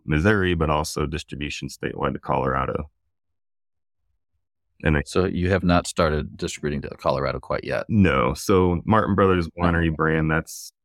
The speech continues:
Speaker 1: you know, it's a Missouri grown brand. So we really wanna
Speaker 2: Mm-hmm.
Speaker 1: maintain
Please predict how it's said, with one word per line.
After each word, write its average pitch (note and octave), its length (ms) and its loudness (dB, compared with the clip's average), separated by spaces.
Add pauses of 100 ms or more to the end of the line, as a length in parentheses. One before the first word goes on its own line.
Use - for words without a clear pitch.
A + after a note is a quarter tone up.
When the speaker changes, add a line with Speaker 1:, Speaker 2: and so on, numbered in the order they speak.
Speaker 1:
you F#2+ 80 0
know, E2 140 4
it's D#2+ 160 -2
a F2 40 0
Missouri E2+ 400 2
grown D#2 360 0
brand. C#2+ 420 -2
So - 140 -8
we C#2 60 0
really E2 300 0
wanna D2+ 200 0
Speaker 2:
Mm-hmm. C#2+ 60 0
Speaker 1:
maintain D2 720 -2